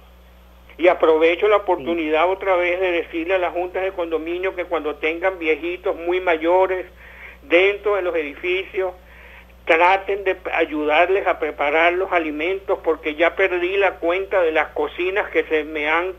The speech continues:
Speaker 1: quemado o, o, o casi que se provoca un incendio porque los abuelitos se distraen, se,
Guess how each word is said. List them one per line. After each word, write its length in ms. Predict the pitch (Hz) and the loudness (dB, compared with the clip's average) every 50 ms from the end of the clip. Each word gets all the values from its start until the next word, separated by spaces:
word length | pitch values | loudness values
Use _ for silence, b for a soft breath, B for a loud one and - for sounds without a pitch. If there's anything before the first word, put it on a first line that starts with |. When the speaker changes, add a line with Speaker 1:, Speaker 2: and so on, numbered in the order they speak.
| - | -4
Speaker 1:
quemado 720 | - 185 175 170 165 170 175 185 185 185 196 202 202 202 B B B B B B | 0 2 2 2 4 2 4 4 6 4 4 2 2 0 B B B B B B
o, 100 | - 147 | 2 4
o, 480 | 160 165 160 156 156 175 170 - 160 180 | 6 6 6 4 4 2 0 2 0 0
o 120 | 175 - | -2 0
casi 320 | - 190 196 196 - - 214 | 2 2 2 2 0 -6 -4
que 120 | 202 180 | -4 -4
se 120 | - 185 170 | -2 -2 -4
provoca 420 | - 170 160 160 160 170 165 190 | -2 0 0 2 2 2 0 0
un 100 | 190 190 | -2 -2
incendio 480 | 190 180 160 - 190 190 196 190 202 196 | -4 -6 -4 -2 -2 -2 0 0 -2 0
porque 260 | - 170 170 - 160 | 0 -2 0 2 2
los 140 | 160 170 156 | 2 2 2
abuelitos 720 | 156 160 156 160 160 156 160 180 196 202 185 208 208 196 - | 2 2 2 2 0 -2 -2 -4 -8 -8 -2 0 0 0 0
se 180 | 180 185 170 165 | -2 -2 -2 0
distraen, 840 | 156 156 - - - - 165 180 185 190 196 202 202 202 196 190 - | -2 -6 -8 -8 -6 -2 2 4 4 4 4 4 2 0 -2 -4 -2
se, 220 | - 170 165 156 | 2 2 2 2